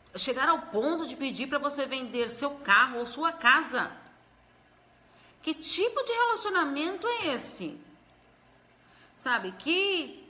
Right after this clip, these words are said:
que relacionamento abusivo você está vivendo? Parou pra pensar nisso? Ahn, vamos continuar aqui. Ele mente muito. Estamos juntos há um ano e dois meses. E as pessoas sabem que estamos juntos.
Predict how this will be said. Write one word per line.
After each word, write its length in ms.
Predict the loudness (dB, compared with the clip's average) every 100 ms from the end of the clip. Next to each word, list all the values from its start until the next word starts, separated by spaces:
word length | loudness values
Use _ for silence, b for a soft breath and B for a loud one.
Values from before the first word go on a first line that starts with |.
| -6
que 100 | 2
relacionamento 600 | 4 4 4 2 2 0
abusivo 420 | 0 -2 -2 -4
você 300 | -2 -2 -2
está 240 | -4 -2 -2
vivendo? 540 | -4 -4 -4 -4 -8 -16 -20 _ 2
Parou 180 | 4 4
pra 160 | 2
pensar 240 | -6 -2 -2
nisso? 500 | 0 -2 -6 -8 -8 -12 -20 -20 _ _ _ _ _ _ _ _ _ _ _ _ _ _ _ _ _ _ _ _ _ B B B B -8
Ahn, 320 | -2 -2 -4 -10 -20 -20 _ _ _ _ -20 -8
vamos 180 | -6 -4
continuar 360 | -6 -2 0
aqui. 240 | 0 -2 -14 -16 -20 _ _ -6
Ele 200 | -2 0
mente 380 | 0 -2 -4 -6
muito. 420 | -4 -6 -8 -14 -14
Estamos 420 | -6 -2 -2 -2
juntos 360 | -6 -6 -4 -4
há 80 |
um 180 | -4 -2
ano 280 | 0 0 -2
e 40 |
dois 380 | -4 -4 -4 -6
meses. 640 | -6 -4 -4 -8 -18 -20 -16
E 120 | -4 -4
as 140 | -4
pessoas 600 | -8 -8 -2 0 0 -2
sabem 420 | 0 2 2 -2
que 120 | -10 -10
estamos 460 | -8 -8 -6 -8
juntos. 420 | -8 -8 -8 -14